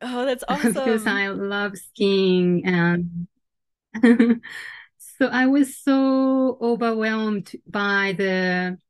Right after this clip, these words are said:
Speaker 2: panoramic view of the mountains there. Uh, when you slope down from the top of the mountain, you can see glaciers.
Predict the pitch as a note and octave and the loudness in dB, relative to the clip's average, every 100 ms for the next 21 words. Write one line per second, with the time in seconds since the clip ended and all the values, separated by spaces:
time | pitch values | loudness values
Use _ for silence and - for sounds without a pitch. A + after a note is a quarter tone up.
0 | _ _ _ _ _ _ - A3+ G3+ G3 | _ _ _ _ _ _ -4 -2 0 0
1 | G3 F#3+ - F#3+ F#3+ A3 E4+ - - G3 | -2 -4 -2 -2 0 0 -4 -8 -14 -10
2 | F#3+ F3+ - F#3 F3+ F3 F3 E3+ - _ | -8 -6 -2 0 2 2 0 -2 -6 _
3 | _ _ _ G3 F#3+ F3+ F#3+ F3 E3 - | _ _ _ 0 2 2 0 -2 -2 -4
4 | F3+ F#3 A#3+ F4 _ _ _ G3 F#3+ F3+ | -4 -2 -4 -8 _ _ _ -4 0 2
5 | F3+ F3+ F#3+ G3+ G3+ G3+ G3+ G3+ G3+ - | 2 0 0 2 2 2 2 0 -4 -12
6 | - G3+ G3 - - G3 G3 G3 G3 F3+ | -6 -2 -2 -6 -6 -2 -2 -2 -4 -4
7 | G3 F#3 F3+ F3 F3 - G3+ - - G3+ | -2 -2 -2 -4 -6 -8 -8 -10 -8 -4
8 | - F#3 F3+ F3+ F#3 F#3 F3 E3+ - - | 2 4 6 4 2 4 4 2 -8 -8
9 | - G3 G3 F#3 F#3 F3+ F#3 A3 - D#3+ | -6 0 0 2 0 2 0 0 0 0
10 | F#3 D#4+ - | 0 -2 -8